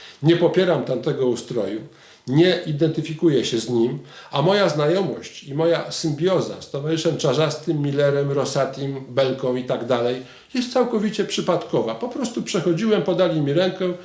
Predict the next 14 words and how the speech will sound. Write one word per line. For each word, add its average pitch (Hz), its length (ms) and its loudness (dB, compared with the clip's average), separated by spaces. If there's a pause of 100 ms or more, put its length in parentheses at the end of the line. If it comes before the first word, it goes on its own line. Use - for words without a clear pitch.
(160)
ktoś 180 200 -2
zrobił 143 340 0
zdjęcie, 185 520 0 (280)
ale 147 280 2
ja 190 360 2
nie 151 100 0
jestem 156 380 -4
taki 131 280 -8
sam 123 320 -6 (440)
jak 113 240 -6 (160)
oni". 104 460 -6 (340)
Jesteś, 143 480 0
towarzyszu 107 520 -6
Zandberg. 95 460 -8